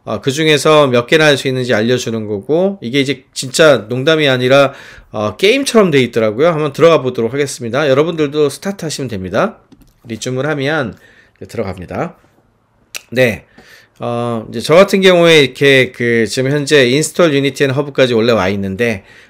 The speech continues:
아, 여러분들하고 스텝을 맞추기 위해서 앞에서부터 차근차근 해보도록 하죠.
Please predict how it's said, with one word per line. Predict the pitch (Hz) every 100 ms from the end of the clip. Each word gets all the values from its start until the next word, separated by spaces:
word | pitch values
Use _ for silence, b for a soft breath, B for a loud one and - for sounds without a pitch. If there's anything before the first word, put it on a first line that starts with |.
| b
아, | 104 104
여러분들하고 | 131 165 165 151 139 131
스텝을 | 131 175 160 135
맞추기 | 107 - 151 135
위해서 | 120 127 -
앞에서부터 | 90 - 165 156 135 _ 110 123 127
차근차근 | - 156 135 127 120
해보도록 | 131 131 117 110 -
하죠. | 131 143 190